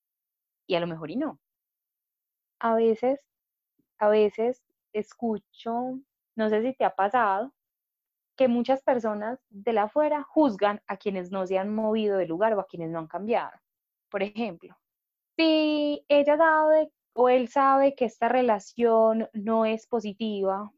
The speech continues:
¿por qué simplemente no rompe con la relación? Si te está causando tanto malestar estar en la casa con tu familia, ¿por qué no simplemente te vas? Si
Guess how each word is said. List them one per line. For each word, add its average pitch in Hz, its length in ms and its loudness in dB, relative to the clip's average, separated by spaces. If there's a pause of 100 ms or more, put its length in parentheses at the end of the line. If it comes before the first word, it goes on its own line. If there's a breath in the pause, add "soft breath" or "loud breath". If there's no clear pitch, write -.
(100)
¿por 233 220 -6
qué 220 120 -6
simplemente 233 680 -4
no 226 140 -2
rompe 190 720 0
con 190 160 -14
la 185 120 -12
relación? 180 580 -12 (840)
Si 285 280 0
te 277 100 2
está 269 300 -2
causando 277 600 2
tanto 262 420 0
malestar 233 1500 0 (200)
estar 214 680 -2
en 233 140 -4
la 226 120 -4
casa 202 500 -4
con 202 180 -10
tu 202 100 -8
familia, 196 480 -6
¿por 220 160 -4
qué 175 120 -12
no 165 120 -8
simplemente 190 540 -10
te 233 100 0
vas? 180 340 0 (600)
Si 254 840 -4